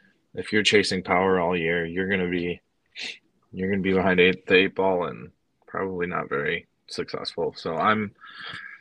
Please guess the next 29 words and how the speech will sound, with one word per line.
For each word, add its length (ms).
I'm 300
just 220
hammering 460
power 600
with 100
my 140
first 300
three 120
picks, 520
and 460
with 200
Yordan 520
and 280
Tatis, 760
we 140
got 220
a, 20
we 140
got 140
a 20
pretty 200
good 280
start 480
in 80
B 220
P. 380
So 380
I 80
think, 360